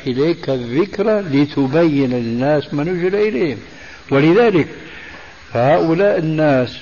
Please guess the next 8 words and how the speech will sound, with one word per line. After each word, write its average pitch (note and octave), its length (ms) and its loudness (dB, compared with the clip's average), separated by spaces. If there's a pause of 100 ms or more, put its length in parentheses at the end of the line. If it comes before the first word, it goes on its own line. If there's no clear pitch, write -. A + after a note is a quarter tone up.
(600)
الذين D#3+ 600 2
يتمسكون D#3+ 1040 0
بهذا D3+ 440 2
الحديث E3+ 560 -2 (1000)
الباطل D#3 760 2 (480)
إسناده، D3 800 2 (680)
والذي C#3+ 680 2
سمعتم C#3 760 0